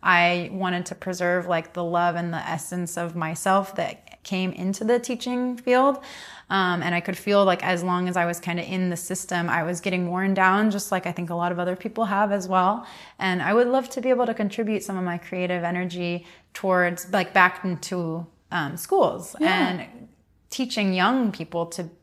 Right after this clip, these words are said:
Speaker 1: really dive into their creative, you know, side and what's inside, because I think everyone fundamentally deep down is an artist in their own way.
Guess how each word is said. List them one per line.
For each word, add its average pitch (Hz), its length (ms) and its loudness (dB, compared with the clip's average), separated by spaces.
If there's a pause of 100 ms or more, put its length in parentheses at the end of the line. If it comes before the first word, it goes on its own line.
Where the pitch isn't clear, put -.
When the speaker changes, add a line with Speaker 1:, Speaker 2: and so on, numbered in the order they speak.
Speaker 1:
really 202 520 2
dive 175 320 2
into 190 280 -2
their 165 180 0
creative, 180 640 -2 (840)
you 190 160 -2
know, 165 220 -2
side 202 640 4
and 180 520 -2
what's 170 260 -2
inside, 196 440 4
because 202 220 0
I 185 80 0
think 185 260 -4
everyone 175 440 -2
fundamentally 170 680 -4
deep 175 280 -4
down 185 280 2
is 240 140 2
an 185 80 -2
artist 202 420 2
in 185 140 -2
their 165 160 -6
own 175 180 -6
way. - 300 -6